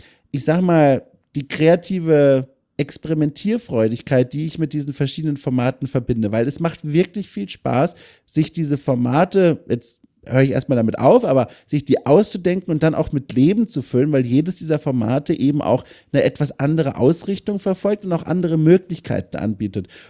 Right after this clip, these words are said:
Und es gab auch eine ganze Reihe übrigens, lustigerweise, Vorschläge von euch für neue Formate, die auch mit diesem Branding immer spielen. Ich habe es ja versucht zu etablieren,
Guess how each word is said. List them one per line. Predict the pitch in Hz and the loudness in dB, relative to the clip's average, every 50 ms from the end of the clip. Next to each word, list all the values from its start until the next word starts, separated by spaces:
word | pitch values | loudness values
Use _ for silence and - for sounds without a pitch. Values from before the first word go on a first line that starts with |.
| _ _ | _ _
Und | 156 170 170 170 - - _ _ | 4 4 4 2 -4 -12 _ _
es | - 147 - - | -8 -6 -4 0
gab | 175 190 226 240 | 0 0 2 2
auch | - | 0
eine | 214 202 196 | 0 0 0
ganze | - 190 208 262 277 254 247 214 190 | 0 0 0 0 2 0 -2 0 2
Reihe | 196 208 220 202 156 | 2 4 6 6 6
übrigens, | - - 135 - - 123 123 160 208 226 - | 4 2 -2 -2 -4 -4 -4 -2 -4 -4 -2
lustigerweise, | 165 170 165 - 160 143 131 107 101 101 110 135 147 165 165 - - _ _ | -2 -2 -2 -2 -2 -2 0 0 0 2 2 2 0 -2 -4 -6 -12 _ _
Vorschläge | _ - - 180 185 214 220 - 202 185 180 175 170 | _ -2 2 2 4 4 2 2 2 2 2 2 0
von | - 165 151 151 | 0 -2 -2 -2
euch | - - 135 170 214 208 - | 0 0 2 2 2 0 -2
für | - 180 | -2 -2
neue | 156 151 156 165 233 294 302 285 | 0 2 2 2 4 2 2 0
Formate, | - - 143 120 113 107 104 127 143 156 | 0 -2 -2 0 0 0 -2 -2 -4 -4
die | 139 151 - | -2 -2 0
auch | 90 151 180 - | 2 0 0 -2
mit | 214 190 170 | -4 -6 -6
diesem | 180 160 160 165 139 | -4 -4 -4 -2 0
Branding | 151 156 165 202 247 254 233 202 156 | 2 4 4 4 4 2 2 0 0
immer | 131 127 120 113 | 0 0 0 0
spielen. | - - - 139 175 233 247 | -2 -4 -4 -2 -2 0 -2
Ich | 226 165 - | -2 -4 -4
habe | 156 - - | -6 -8 -6
es | - - | -2 -2
ja | 160 147 | -2 0
versucht | - 143 135 147 165 - - | 0 0 -2 -2 -4 -4 -4
zu | - 139 | -2 -2
etablieren, | 135 - 135 113 - - 117 135 151 165 | 0 0 -2 -4 -2 0 2 4 4 4